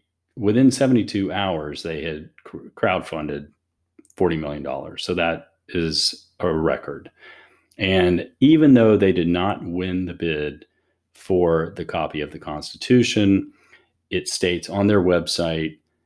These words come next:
and I'm gonna quote them, and I believe exactly, uh, this, I feel the same that they do on this. And it, it says, quote,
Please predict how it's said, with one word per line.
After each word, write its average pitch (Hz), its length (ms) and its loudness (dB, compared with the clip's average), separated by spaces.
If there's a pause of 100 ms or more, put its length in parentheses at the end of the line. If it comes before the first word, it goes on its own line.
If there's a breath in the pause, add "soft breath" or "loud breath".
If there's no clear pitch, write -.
(220)
and 80 480 -8
I'm 87 100 -4
gonna 82 200 -6
quote 101 380 2
them, 82 320 2
and 80 180 -6
I 78 80 -4
believe 87 720 -2 (400)
exactly, 82 880 -4 (300)
uh, 76 260 -8
this, 80 260 -8 (240)
I 87 80 -4
feel 87 200 0
the - 40 -10
same 85 260 0
that 78 120 -2
they 80 180 0
do 73 400 -4 (320 soft breath)
on 80 180 -4
this. 78 340 -4
And 78 300 -4 (100)
it, 85 360 -6
it 85 160 -4
says, 85 440 0
quote, 82 440 0